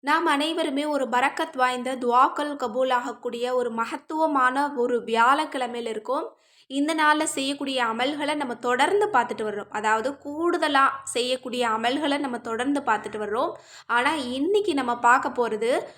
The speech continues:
வியாழக்கிழமை இரவுல நம்ம எல்லோருமே அவசியம் செய்ய வேண்டிய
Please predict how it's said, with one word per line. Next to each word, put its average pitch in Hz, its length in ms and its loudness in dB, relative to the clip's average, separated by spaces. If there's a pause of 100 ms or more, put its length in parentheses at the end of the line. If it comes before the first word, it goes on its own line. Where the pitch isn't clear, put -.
(340)
வியாழக்கிழமை 277 1200 4
இரவுல 294 540 2 (200)
நம்ம 220 240 -4
எல்லோருமே 277 640 0
அவசியம் 330 880 2
செய்ய 294 440 0
வேண்டிய 294 920 2